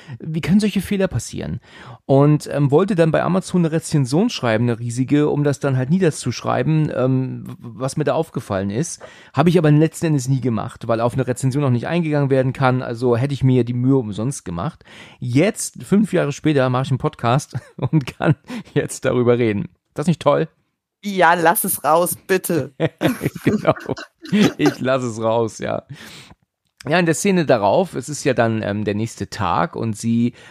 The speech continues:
Speaker 1: läuft, ähm, dann in die, in die Küche und ja, klar, ich mein, das hab ich halt auch gelesen gestern in dem Amazon-Bewertung,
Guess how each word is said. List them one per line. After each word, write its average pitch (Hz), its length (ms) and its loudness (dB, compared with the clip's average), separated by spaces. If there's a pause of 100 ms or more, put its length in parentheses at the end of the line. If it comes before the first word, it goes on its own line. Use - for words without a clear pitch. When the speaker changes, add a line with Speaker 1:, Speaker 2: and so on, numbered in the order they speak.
Speaker 1:
läuft, 123 600 2 (120)
ähm, 95 500 -14
dann 120 180 -8
in 117 200 -6
die, 104 340 -4
in 95 80 -10
die 92 120 -8
Küche 143 540 2
und 104 280 -2 (240)
ja, 95 240 -6
klar, 104 260 0
ich 107 100 -4
mein, 107 200 2 (260)
das 127 380 -2
hab 151 100 4
ich 151 80 2
halt 127 120 4
auch 127 160 2
gelesen 120 400 2
gestern 110 340 0
in 107 100 -2
dem 98 320 -2
Amazon-Bewertung, 107 920 0